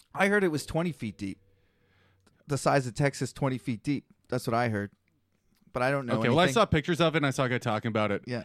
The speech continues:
Speaker 2: And it could be deep in some parts like that.
Speaker 1: Yeah.
Speaker 2: But essentially, it's little tiny particles not even close together.
Speaker 1: Though, isn't the point, though, that it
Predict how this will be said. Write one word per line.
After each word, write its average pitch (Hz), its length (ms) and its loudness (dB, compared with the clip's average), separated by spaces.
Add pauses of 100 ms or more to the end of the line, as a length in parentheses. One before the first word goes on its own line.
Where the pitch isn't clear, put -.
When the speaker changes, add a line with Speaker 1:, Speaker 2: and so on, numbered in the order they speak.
(140)
Speaker 2:
And 170 120 2
it 190 100 0
could 170 220 2
be 185 100 2
deep 135 300 0
in 120 100 -2
some 110 200 -2
parts 127 220 -2
like 139 140 -2
that. 139 260 0
Speaker 1:
Yeah. 123 220 -8 (140)
Speaker 2:
But 165 180 2
essentially, 127 800 0
it's 135 180 -6
little 151 280 0
tiny 139 360 -2
particles 143 720 0
not 131 240 2
even 135 180 0
close 117 320 -4
together. 95 520 -4 (400)
Speaker 1:
Though, 165 180 0
isn't 208 320 -2
the 214 80 4
point, 185 420 0
though, 175 200 6
that 156 200 2
it 143 40 2